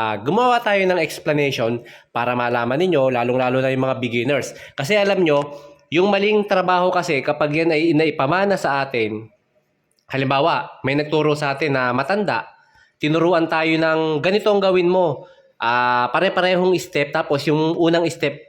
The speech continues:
maliit. Kapag yun ay namana ng isang laborer, naging karpintero siya, madadala niya na yun hanggang sa pagtanda niya, which is dala-dala niya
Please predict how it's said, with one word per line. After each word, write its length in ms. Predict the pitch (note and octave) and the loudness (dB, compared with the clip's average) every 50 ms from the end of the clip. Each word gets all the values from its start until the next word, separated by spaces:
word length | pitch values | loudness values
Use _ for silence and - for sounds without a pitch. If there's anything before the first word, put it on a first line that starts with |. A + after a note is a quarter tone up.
| - | -2
maliit. 540 | D3 D3+ C#3+ D#3 C#3+ D3+ C3+ C#3 - - _ _ _ _ _ _ _ _ _ _ _ _ _ _ _ _ _ _ _ | 0 0 0 0 0 -2 -4 -4 -8 -16 _ _ _ _ _ _ _ _ _ _ _ _ _ _ _ _ _ _ _
Kapag 320 | G#3 A3 - A#3+ G#3 G#3+ | -4 -2 -2 -2 -2 0
yun 80 | A3+ A#3+ | 0 2
ay 160 | A3+ G#3 G3 | 2 4 4
namana 480 | G3 F#3+ F#3 F3+ F3+ F3 E3 D3+ D3 C#3+ | 2 2 2 2 2 2 2 2 2 2
ng 240 | C#3+ D3 D3+ - | 2 0 0 -2
isang 320 | - D3 - D#3+ D3 D3 C#3+ | -4 -4 -2 0 0 0 2
laborer, 480 | D#3 F3 F3 D#3 D#3 D#3+ D#3+ D3 C#3 | 0 0 0 0 0 2 2 2 2
naging 560 | C#3 C#3 C#3 C3+ C#3 D3+ D3 D3 D3 - - - | 2 0 0 0 0 0 0 -2 -4 -8 -10 -6
karpintero 640 | - D#3 D3+ D3+ F3 D#3+ D#3+ D#3+ E3 D#3 D#3+ D#3 | -4 -4 -2 -2 -2 -2 -2 0 0 0 0 0
siya, 240 | D3+ D3+ D3 B2+ A#2+ | 0 0 -2 -2 0
madadala 480 | B2 B2 A#2+ C#3+ D#3+ F#3 F3+ G3 F#3+ F#3+ | -2 0 0 0 -2 0 0 0 0 2
niya 160 | F#3 F#3+ F#3+ | 2 2 2
na 120 | F#3 F#3 F#3+ | 2 2 2
yun 80 | F#3+ F3+ | 2 2
hanggang 240 | E3+ D#3+ D3+ D#3+ E3+ | 2 2 0 0 0
sa 160 | - F3+ - | -2 -2 -4
pagtanda 480 | - D3 C#3+ - E3 D3+ D3+ D3 D#3 D3+ D3+ | -4 -6 -4 -2 0 0 0 0 0 0 2
niya, 240 | D3 D3 C#3+ D3 C#3+ - - - - - _ | 0 0 0 -2 -6 -8 -14 -20 -20 -18 _
which 240 | - D3+ D3 D3+ D3+ | -2 -2 -2 -2 -2
is 240 | D3 E3 - - - | -2 -2 -4 -4 -4
dala-dala 480 | C3 C3 D3+ F3+ F#3+ F3+ F#3 F3+ F3 | -4 -2 0 0 0 0 0 0 2
niya 160 | E3+ D#3+ D#3+ | 2 2 0